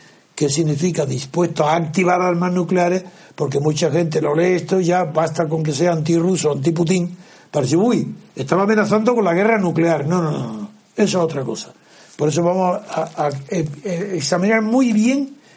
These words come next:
qué es lo que dice en esa película. En primer lugar, dice que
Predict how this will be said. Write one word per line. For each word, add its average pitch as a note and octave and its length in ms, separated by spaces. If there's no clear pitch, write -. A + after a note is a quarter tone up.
qué A3 200
es B3 40
lo A3 160
que G#3 120
dice G#3 260
en F3+ 100
esa E3 220
película. C3 440
En E3 100
primer A3 260
lugar, B3 340
dice G#3+ 520
que F#3 460